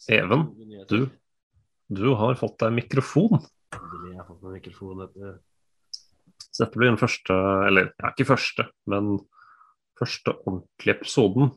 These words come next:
Speaker 1: med ordentlig lyd, hvor vi ikke er i samme rom.
Speaker 2: Det er helt riktig, og det er, det er moro. Jeg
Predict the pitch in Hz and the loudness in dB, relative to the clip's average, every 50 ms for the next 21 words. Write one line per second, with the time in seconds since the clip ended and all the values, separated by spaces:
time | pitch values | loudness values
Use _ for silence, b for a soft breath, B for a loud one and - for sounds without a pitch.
0 | _ _ 113 110 - - 123 110 104 - - - 127 113 127 151 147 117 104 101 | _ _ 0 0 0 2 2 0 0 0 2 4 4 6 6 6 4 2 0 0
1 | 104 104 107 117 113 - - - 101 98 95 101 98 107 101 92 90 - - - | 0 2 2 2 0 0 -2 0 2 4 4 4 4 2 0 0 0 -2 -4 -6
2 | - _ _ _ _ _ _ b b b b _ _ _ _ _ _ - 104 104 | -16 _ _ _ _ _ _ b b b b _ _ _ _ _ _ -18 -18 -16
3 | 95 107 113 104 95 104 98 - _ 131 147 147 143 120 120 113 117 113 110 107 | -14 -14 -14 -14 -14 -16 -18 -14 _ -14 -14 -12 -10 -10 -6 -2 -2 -2 -2 -4
4 | 110 110 113 113 113 110 117 120 120 120 120 123 131 143 123 131 160 185 - 143 | -4 -6 -6 -6 -6 -6 -6 -4 -4 -4 -4 -2 -2 -2 -2 -2 -4 -6 -6 -8
5 | 127 127 | -8 -6